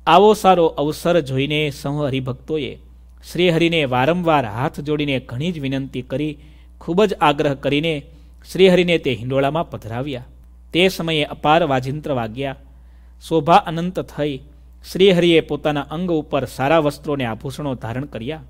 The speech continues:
તેનો અદ્ભુત અને અલૌકિક રંગ સર્વત્ર છવાઈ ગયો. અપાર પ્રેમી હરિભક્તો પૂજાની સામગ્રી લાવ્યા હતા. તે પ્રેમથી અર્પણ કરી શ્રીહરિને ધરાવી ભક્તજનો મુખથી જય જયકારના શબ્દ બોલતા હતા.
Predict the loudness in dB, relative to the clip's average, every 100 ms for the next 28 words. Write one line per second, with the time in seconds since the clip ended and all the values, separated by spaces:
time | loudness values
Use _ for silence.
0 | -20 -20 -20 -20 -10 -2 0 0 -2 -2
1 | 0 2 2 -4 -4 -2 0 2 2 0
2 | -2 -2 0 0 -2 -2 -2 0 0 -2
3 | -4 -6 -6 -6 -6 -10 -16 -20 -20 -20
4 | -20 -20 -20 -20 -20 -20 -20 -20 -20 -20
5 | -20 -20 -20 -20 -20 -20 -12 -2 2 10
6 | 10 10 4 2 2 0 0 -2 -4 -6
7 | -8 -12 -12 -20 -20 -20 -20 -10 -2 4
8 | 6 4 2 -2 -4 0 2 2 2 -2
9 | -4 -6 -14 -20 -20 -20 -20 -20 -20 -6
10 | -6 2 2 4 0 -2 -2 -2 -2 -2
11 | -2 0 0 -2 -2 -2 -2 -4 -6 -8
12 | -8 -8 -12 -20 -20 -20 -20 -10 -2 -2
13 | 0 0 0 0 -2 -6 -8 -6 -4 -4
14 | -2 -2 2 4 6 4 4 -2 -4 -8
15 | -8 -8 -8 -8 -8 -8 -10 -18